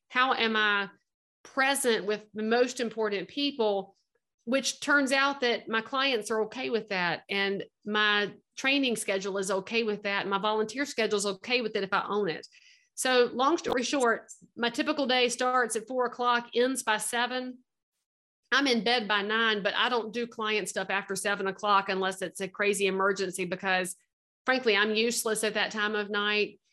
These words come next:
and I need to be hearing what my teenagers and my husband are saying. So that being said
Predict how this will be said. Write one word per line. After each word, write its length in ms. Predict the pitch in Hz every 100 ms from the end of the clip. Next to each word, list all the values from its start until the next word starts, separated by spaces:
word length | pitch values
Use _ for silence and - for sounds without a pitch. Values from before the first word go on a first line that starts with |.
| _ _
and 140 | 196
I 120 | 190 208
need 260 | 214 214
to 80 | 208
be 240 | 196 190
hearing 300 | 196 220 214 196
what 80 |
my 120 | 175 185
teenagers 680 | 220 208 185 180 185 180
and 100 | 190
my 100 | 180
husband 380 | 180 214 214 180
are 60 | 175
saying. 520 | - 175 175 165 175 - - _ -
So 380 | 226 208 196 -
that 240 | 208 247 285
being 260 | 262 214 196
said 600 | - 247 233 214 196